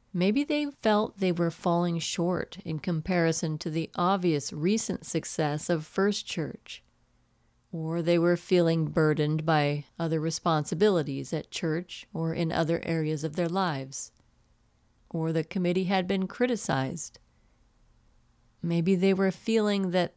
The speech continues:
their metaphysical work that year, week after week of spiritual study and prayerful effort,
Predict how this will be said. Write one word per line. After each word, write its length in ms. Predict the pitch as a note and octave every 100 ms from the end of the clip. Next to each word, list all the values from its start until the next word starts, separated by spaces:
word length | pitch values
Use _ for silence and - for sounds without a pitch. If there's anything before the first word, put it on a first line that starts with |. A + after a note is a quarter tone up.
| _
their 280 | D#3 F3+ F#3
metaphysical 840 | F3+ F#3+ G3 - F#3 F#3+ - F3+
work 340 | E3+ E3+ F3 -
that 240 | E3+ D#3+
year, 460 | F3 D#3+ D#3+ E3 E3+ _ _ _ _ _ _ _
week 600 | F#3 D#3 F#3+ G3 F#3+ - _
after 360 | E3+ D#3+ - D3+
week 580 | C#3 D#3+ F3+ D#3 - - _ D3+
of 160 | C3+
spiritual 640 | - - F3+ F3+ F3 - C#3
study 680 | - - E3 D#3+ E3 E3 G3
and 220 | D3+ C#3+
prayerful 680 | - - E3+ F3 F3 - C#3
effort, 540 | - E3 - F#3 G3+